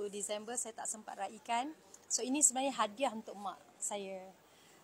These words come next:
uh, yang melahirkan saya juga. So, saya nak bawa dia ke sana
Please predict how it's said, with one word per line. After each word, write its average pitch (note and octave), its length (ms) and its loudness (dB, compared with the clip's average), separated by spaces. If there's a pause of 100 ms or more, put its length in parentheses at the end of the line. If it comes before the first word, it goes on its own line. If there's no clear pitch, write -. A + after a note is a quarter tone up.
uh, G#3 80 -14
yang F#3+ 240 -6
melahirkan G#3 320 0
saya G3+ 240 0
juga. A#3 400 2
So, G3 320 0
saya F#3+ 240 -2
nak F#3 80 -8
bawa G3 320 2
dia G3 240 -6
ke - 80 -4
sana A#3+ 560 -2